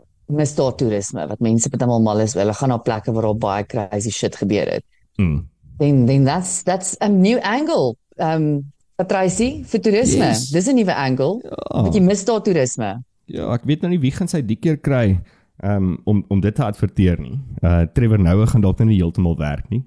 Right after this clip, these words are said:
Speaker 2: maar ek is seker sy kan, daar's, daar's baie mense in die tronk wat sy kan gebruik as, as, ehm,
Speaker 1: Ja, hier is,
Speaker 2: spokesperson.
Speaker 1: hier is 'n legio opportunity, dink ek, vir ons toerisme. Ons kan 'n
Speaker 2: Ja.
Speaker 1: hele, 'n he-, in 'n hele nuwe revenue stream hier intap. Misdaadtoerisme.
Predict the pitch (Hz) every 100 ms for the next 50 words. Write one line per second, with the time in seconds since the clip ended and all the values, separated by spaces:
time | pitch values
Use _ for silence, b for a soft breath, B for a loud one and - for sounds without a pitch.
0 | - 92 90 85 B B B B - -
1 | 139 123 - 104 - 101 85 - - -
2 | 110 - - 127 131 135 143 120 117 107
3 | - 110 78 - 85 87 92 87 85 85
4 | 71 - _ _ - 80 - - - 78
5 | - - - 78 71 67 - 226 254 196
6 | 180 240 - - 277 311 262 - 190 170
7 | 196 269 - - 196 - 302 294 139 135
8 | 143 139 - 110 127 - 147 175 - 196
9 | 95 67 - _ _ - 139 - 156 147
10 | 185 139 147 160 185 190 185 _ _ _
11 | _ _ _ - 175 160 - 196 160 165
12 | 226 202 185 175 151 196 165 160 - 165
13 | 156 - 190 208 - - _ _ - 147
14 | 175 - 151 113 123 101 - - -